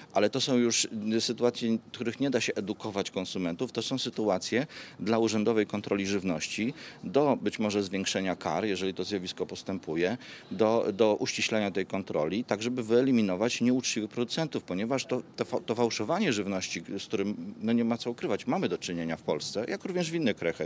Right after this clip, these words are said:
Unii Europejskiej, uderza przede wszystkim konsumentów, bo są oszukiwani, ale również uderza w uczciwych producentów,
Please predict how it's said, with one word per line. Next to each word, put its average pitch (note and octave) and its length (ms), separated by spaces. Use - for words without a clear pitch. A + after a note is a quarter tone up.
Unii G2 220
Europejskiej, F2 640
uderza C#3 440
przede A#2+ 280
wszystkim B2 420
konsumentów, A#2 680
bo G#2+ 80
są G#2 140
oszukiwani, F#2+ 640
ale A2+ 220
również A#2 360
uderza G#2+ 340
w B2 40
uczciwych F#2+ 400
producentów, - 760